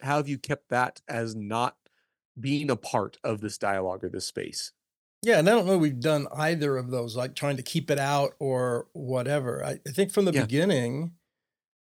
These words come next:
Speaker 2: that love, rest, and play was such a significant part of, "Okay, we'll see best when we're relaxed and not, not desperate." And we've also had a sense that God's the one controlling this process. And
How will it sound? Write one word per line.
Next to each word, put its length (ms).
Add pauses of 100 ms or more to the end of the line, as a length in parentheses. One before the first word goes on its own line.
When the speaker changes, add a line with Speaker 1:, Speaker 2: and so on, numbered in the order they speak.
(120)
Speaker 2:
that 180
love, 240
rest, 320
and 100
play 320
was 200
such 320
a 80
significant 720
part 320
of, 140
"Okay, 280
we'll 280
see 340
best 800 (600)
when 300
we're 180
relaxed 600
and 220
not, 380 (240)
not 340
desperate." 580
And 140
we've 160
also 320
had 80
a 80
sense 380
that 200
God's 380
the 140
one 260
controlling 480
this 120
process. 600
And 320